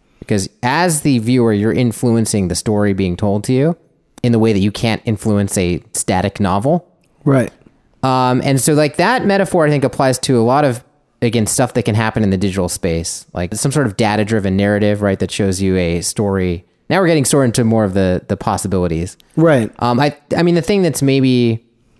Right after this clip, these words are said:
Speaker 1: we've talked about, like, being most like this that's online currently that people interact with on a daily basis is to some extent are the, your feeds that you get on social networks.
Speaker 2: Right, right, right. 'Cause you hit, hit like or you hit block and then that trains the algorithm.
Speaker 1: Yeah.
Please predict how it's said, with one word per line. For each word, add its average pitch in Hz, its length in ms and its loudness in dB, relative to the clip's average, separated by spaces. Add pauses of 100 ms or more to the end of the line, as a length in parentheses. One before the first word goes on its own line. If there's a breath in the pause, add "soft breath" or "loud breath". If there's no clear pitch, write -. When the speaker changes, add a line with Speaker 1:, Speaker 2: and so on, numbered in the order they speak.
(680)
Speaker 1:
we've 117 160 -2
talked 120 240 -2
about, 113 240 0
like, 101 200 -2
being 104 220 2
most 110 320 0
like 107 240 -2
this 95 480 -2 (220)
that's 101 200 -2
online 92 600 0
currently 101 580 0
that 90 140 -2
people 98 280 -2
interact 90 320 -2
with 92 140 -4
on 92 100 0
a 87 60 -2
daily 87 280 0
basis 90 420 -4
is 92 100 -6
to 101 140 -4
some 107 180 0
extent 98 240 0
are 92 100 0
the, 87 160 -4
your 101 120 -4
feeds 101 440 -2
that 98 160 -2
you 98 120 -2
get 80 240 -2
on 82 200 -4
social 95 360 -4
networks. - 560 -10 (160)
Speaker 2:
Right, 160 320 2
right, 156 160 4
right. 147 200 4
'Cause 160 200 2
you 185 80 4
hit, - 360 0
hit 170 220 2
like 160 480 4
or 143 160 4
you 139 280 4
hit 143 280 2
block 127 480 2
and 139 180 4
then 131 220 4
that 131 300 2
trains 127 400 2
the 120 140 0
algorithm. 120 360 2
Speaker 1:
Yeah. 92 280 -2